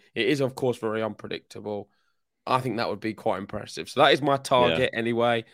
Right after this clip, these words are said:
Speaker 1: Let's get into the G T L W T A twenty twenty-three predictions. Of course, we have only about twenty days left of twenty twenty-two. It's been a fabulous lit year. We're gonna be doing a podcast going through all of the big tennis moments of the year.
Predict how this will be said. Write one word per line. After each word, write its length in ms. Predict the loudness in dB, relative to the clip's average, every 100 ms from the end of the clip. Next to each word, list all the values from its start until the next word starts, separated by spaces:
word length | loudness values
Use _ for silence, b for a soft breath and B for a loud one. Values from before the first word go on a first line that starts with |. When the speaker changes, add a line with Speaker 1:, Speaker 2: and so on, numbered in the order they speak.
| b b
Speaker 1:
Let's 220 | 2 2 4
get 160 | 2
into 260 | 4 0 -2
the 120 | -4
G 280 | -2 -2 -2
T 220 | -2 2
L 140 | 2 4
W 360 | 4 4 2
T 140 | -2 -4
A 120 | -4
twenty 360 | -4 2 2
twenty-three 600 | 2 -2 -2 -4 -2 -4
predictions. 720 | -4 -4 -4 -4 -4 -2 -4 -10 b b
Of 200 | -4 0
course, 400 | 6 6 6 0 b 0
we 160 | 0
have 300 | 2 2 4
only 300 | 4 4 2
about 360 | 2 2 0 -4
twenty 480 | -2 -2 -2 -4 2
days 340 | 2 2 2
left 380 | 0 0 -4 -10
of 120 | -10
twenty 280 | -6 -4 -4
twenty-two. 640 | -4 -4 -4 -2 0 0
It's 260 | -4 -20 -4
been 140 | -2
a 40 | -2
fabulous 680 | 0 0 0 -2 -4 -4
lit 260 | -4 -4 -2
year. 340 | 0 2 2 -4 b -4
We're 100 | 0
gonna 160 | 2
be 140 | 4 2
doing 180 | 2 0
a 40 |
podcast 600 | 0 -2 -2 -6 -6 0
going 260 | 2 2 -2
through 260 | -2 0 4
all 320 | 4 4 2
of 80 | -2
the 80 |
big 320 | -4 -4 -4 -8
tennis 360 | -8 -8 -6
moments 440 | -2 -2 -2 -4 -6
of 160 | -6
the 80 | -4
year. 340 | -2 0 0